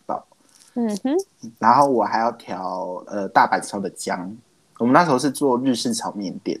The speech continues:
Speaker 1: 所以还会有大阪烧的姜，然后还有鸡蛋糊，我们要做玉子烧，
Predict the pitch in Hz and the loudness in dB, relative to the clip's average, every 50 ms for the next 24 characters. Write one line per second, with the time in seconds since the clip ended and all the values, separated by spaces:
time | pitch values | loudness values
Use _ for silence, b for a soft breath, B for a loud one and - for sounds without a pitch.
0 | 95 107 - - - 120 110 101 107 104 110 117 120 107 90 82 - 101 98 - | -8 -14 -4 0 4 4 4 4 4 4 4 4 4 2 2 2 4 4 4 4
1 | - - - - - 90 87 87 - - - 90 87 90 - - - B B B | 2 -4 -10 -8 -6 -6 -6 -6 -8 -8 -6 -4 -4 -4 -6 -12 -18 B B B
2 | B B B B B _ - 104 104 107 110 127 123 110 104 98 98 92 87 87 | B B B B B _ 2 4 4 4 4 2 0 0 0 0 0 0 0 -2
3 | 82 - - - - 107 104 95 117 107 98 - - - - - - - - - | -4 -8 -8 -4 -4 -2 0 2 2 2 2 -2 -6 -10 -10 -10 -10 -12 -14 -18
4 | - _ _ _ _ _ _ - 98 95 98 98 107 104 101 - 110 104 98 95 | -20 _ _ _ _ _ _ -6 -4 -2 0 -2 -2 -2 0 2 2 4 4 2
5 | 90 - - _ 123 113 - - 98 - - - - 104 104 - - - | -2 -4 -4 _ -2 -2 0 -2 -6 -6 -6 -4 -4 -2 -4 -4 -6 -8